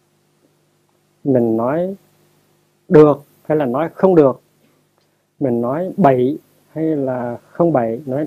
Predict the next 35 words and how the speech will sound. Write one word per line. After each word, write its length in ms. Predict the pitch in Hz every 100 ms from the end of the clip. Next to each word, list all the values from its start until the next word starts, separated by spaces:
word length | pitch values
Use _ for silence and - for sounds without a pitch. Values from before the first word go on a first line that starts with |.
| -
trúng 300 | 165 214 208
hay 100 | 156
nói 160 | 151 160
sai, 300 | 160 151 143 143 _ _ -
mình 180 | 127 110
hoan 260 | 143 160 131
hỷ 280 | 117 120 143
hay 80 | 147
là 60 |
mình 140 | 127 110
không 220 | 156 147
hoan 160 | 143 127
hỷ, 180 | 123 120
tất 140 | 196 -
cả 120 | 123
những 100 | 123
cái 60 |
điều 120 | 131 107
đó 220 | 113 127
đều, 160 | 143 113 _ _ _ -
đều 240 | 165 120 104
căn 160 | 123 123
cứ 200 | 127 139 -
trên 160 | 135 120
cái 120 | 131
tưởng 220 | 120 104 127
của 60 |
mình 140 | 113 101
cả. 100 | - - _ _ _ _ _ _ _ _ _ _ _ _ _ _ _ _ _ _ _ _ _ _ _ _ _ _ _ _ _ _ _ _ _ - 156
Mình 200 | 120 104 -
chê, 380 | 143 143 143 135 -
mình 180 | 120 104
khen, 320 | - 143 143 135
mình 140 | 113
lên 220 | 120 135